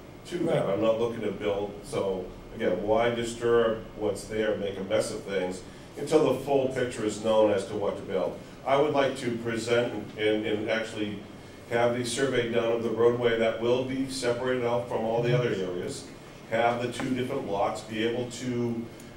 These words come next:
Speaker 1: record that.
Speaker 2: Mm-hmm.
Speaker 1: And I think every developer, you know, goes through that process, record, and at some point they'll start building when they wanna get their money back, right? A little different here. We don't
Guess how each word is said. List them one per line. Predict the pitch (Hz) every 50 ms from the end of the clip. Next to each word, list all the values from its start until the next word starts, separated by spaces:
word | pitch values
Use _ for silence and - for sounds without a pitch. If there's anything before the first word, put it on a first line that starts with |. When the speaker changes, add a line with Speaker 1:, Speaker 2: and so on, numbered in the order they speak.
| - - -
Speaker 1:
record | 123 123 120 120 131 147 165 180 180 - 107
that. | 92 82 82 - - - - - - - - - - - - 147
Speaker 2:
Mm-hmm. | 135 113 127 123 - - - - 135
Speaker 1:
And | 135 139
I | 139 139
think | 151 151 - 135
every | 127 127 143 156 139 127 - - -
developer, | - 101 101 107 104 101 101 104 - - 104 104 101 98 - - -
you | 107 98
know, | 95 95 95 92 - - - - -
goes | 107 104 101 98
through | - 98 95
that | 95 95 - -
process, | 98 95 - - - 98 95 98 107 - -
record, | 95 - - 117 120 120 120
and | 120 120
at | 127 127 131 - -
some | - 147 147 143 127
point | 127 123 113 113 113
they'll | 113 113
start | 113 123 117 113 110 110
building | 113 117 120 117 110 107
when | 107 110
they | 107 107
wanna | 104 117 117 117 113
get | 113 110 113 110
their | 113 107 107
money | 113 120 120 107 95
back, | 85 - - - - 92
right? | 95 98 101 -
A | - - - - - - - -
little | 160 165 165 165
different | 156 160 160 156 - -
here. | 123 123 107
We | 110 120
don't | 123 123 120 - -